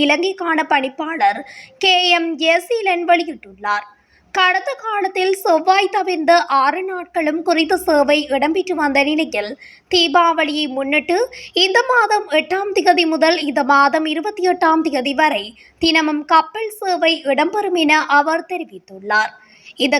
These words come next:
கப்பல் சேவையில் தீர்வையற்ற கடை தொகுதியும் புதிதாக இணைக்கப்பட்டுள்ளது. டபிள்யூ டபிள்யூ டபிள்யூ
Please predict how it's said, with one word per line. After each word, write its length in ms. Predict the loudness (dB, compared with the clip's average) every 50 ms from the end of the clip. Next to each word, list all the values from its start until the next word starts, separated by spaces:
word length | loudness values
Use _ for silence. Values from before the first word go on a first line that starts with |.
| 2 2
கப்பல் 340 | 2 2 2 0 0 0 -2 -4
சேவையில் 580 | -6 -6 -4 -2 -2 -2 0 0 0 0 0 2 2
தீர்வையற்ற 600 | 2 2 2 2 2 2 2 2 0 -2 -8 -8 -4 -2
கடை 220 | 0 0 0 -2 -4 -6 -6
தொகுதியும் 560 | -6 -6 -6 -6 -8 -8 -8 -8 -8 -8 -10 -16 _ _ _ _ _
புதிதாக 640 | 0 2 4 4 4 2 2 0 -2 -4 -6 -6 -2 0 0
இணைக்கப்பட்டுள்ளது. 920 | 0 0 0 -2 -4 -10 -12 -12 -16 -16 -16 -14 -10 -8 -6 -4 -4 -4 -4 -6 _ _ _ _ -20 -16 -10 -4 0 2
டபிள்யூ 420 | 2 2 2 0 -2 -2 -2 -2 -2 0 2 2 4
டபிள்யூ 360 | 4 4 2 -2 -10 -10 -10 -6 -2 0
டபிள்யூ 380 | 0 0 0 -2 -6 -6 -6